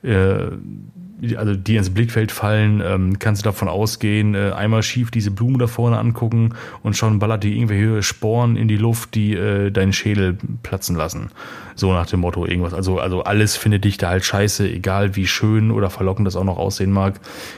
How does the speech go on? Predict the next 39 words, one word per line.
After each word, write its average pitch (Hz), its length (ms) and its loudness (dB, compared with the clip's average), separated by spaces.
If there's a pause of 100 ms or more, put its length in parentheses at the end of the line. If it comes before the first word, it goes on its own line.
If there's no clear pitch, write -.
(120)
Das 95 160 0
ist 110 140 0
einfach 92 340 0
wirklich, 98 420 0
äh, 87 280 0
krass. - 640 -4
Also 92 180 -2
das 92 180 -6
ist 101 100 -4
nichts, 113 340 2
wo 104 80 0
man, 98 400 2 (480)
glaub 107 240 0
ich, - 180 -2
<laughs> - 160 -2
ge-, 113 120 0
gerne 117 320 2
unterwegs 127 520 0
ist, 139 180 -4
außer 113 680 2 (480)
man 101 180 2
ist 113 140 0
natürlich, 104 540 0
äh, 95 280 0
Katachana 101 760 0
und 107 180 0
hat 98 200 -6
richtig 95 300 -2
Bock 113 200 -2
auf, - 440 -6
auf - 100 -12
Action, 139 500 -2 (180)
so. 151 300 0 (600)
Äh, 113 80 -4
in 104 180 -4
dem 113 220 2
Fall 127 220 -2
jetzt. 180 380 -2
<laughs> - 40 -10